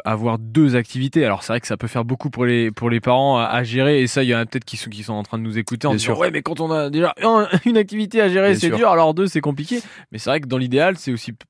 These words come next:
Speaker 1: intéressant d'avoir peut-être un sport individuel et un sport collectif.
Speaker 2: Exactement. Alors après, c'est sûr qu'il y aura toujours le, le frère, hein, forcément les parents, ils, ça, je le
Speaker 1: Ah, c'est
Speaker 2: comprends
Speaker 1: normal.
Speaker 2: tout à fait, c'est
Speaker 1: Normal.
Speaker 2: un budget,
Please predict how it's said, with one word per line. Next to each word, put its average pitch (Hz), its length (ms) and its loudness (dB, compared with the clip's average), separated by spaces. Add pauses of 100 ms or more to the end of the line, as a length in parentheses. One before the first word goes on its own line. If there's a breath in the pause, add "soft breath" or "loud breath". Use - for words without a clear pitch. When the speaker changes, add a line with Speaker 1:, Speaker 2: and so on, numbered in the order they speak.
Speaker 1:
intéressant 123 400 -2
d'avoir 131 200 4
peut-être 120 280 -8
un 131 140 -4
sport 117 260 -2
individuel 110 400 -2
et 113 40 -2
un 104 60 -4
sport - 200 -16
collectif. - 420 -10 (140)
Speaker 2:
Exactement. 120 540 2 (120)
Alors 110 220 4
après, - 220 2
c'est 117 120 -4
sûr 117 220 -2
qu'il 113 100 -2
y - 20 2
aura 101 140 2
toujours 113 300 0
le, 101 120 2 (300 loud breath)
le 107 220 2
frère, 127 260 0
hein, 110 120 -4
forcément 107 360 -8
les 101 100 -4
parents, 107 220 -2
ils, 101 80 -4
ça, - 400 -6
je 98 120 -4
le 104 60 4
Speaker 1:
Ah, - 60 0
c'est 113 80 2
Speaker 2:
comprends 110 180 0
Speaker 1:
normal. 135 200 2
Speaker 2:
tout 117 60 0
à 113 40 0
fait, 131 160 2
c'est - 140 -4
Speaker 1:
Normal. 110 160 0
Speaker 2:
un - 20 -2
budget, 107 380 2